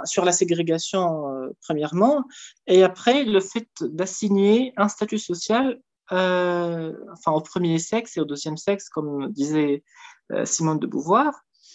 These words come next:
Et, euh, euh, on avait besoin quand même d'avoir deux groupes, euh, deux groupes sociaux,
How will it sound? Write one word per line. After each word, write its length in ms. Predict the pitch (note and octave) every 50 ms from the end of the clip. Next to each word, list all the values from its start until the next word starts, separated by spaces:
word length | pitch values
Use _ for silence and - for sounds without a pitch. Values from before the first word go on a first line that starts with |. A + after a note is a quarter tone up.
| - - - - - - - - _ _
Et, 380 | - F#3+ G#3 G#3 G3+ F#3+ - -
euh, 260 | F#3 F#3+ F#3+ F3+ - -
euh, 320 | F#3 F#3 F#3 F3+ F3+ F3+ - - _ _
on 120 | F#3+ G#3+
avait 180 | A3+ A3 A3+ B3
besoin 380 | G#3 A3+ A3 G#3 A#3+ D4 D4+ D4
quand 100 | - A3
même 160 | G#3+ G#3 G3
d'avoir 560 | F3+ F#3+ F#3 F#3 F#3 F#3+ G3+ A3 B3 B3+ B3+ B3+ - - - - -
deux 460 | - F3 E3+ E3 F3+ G3+ A3+ B3 B3
groupes, 440 | G#3+ G3 F#3+ F#3+ A3 A3+ A3 _ -
euh, 420 | F3 E3+ E3 D#3+ D#3+ C3+ C3 C#3+ D#3+
deux 180 | E3 G3 G#3
groupes 280 | G3 F3 F#3 G3 G3 -
sociaux, 760 | - F3 F3 E3+ - - G#3+ A#3 C4+ D4 C#4+ D#4 - -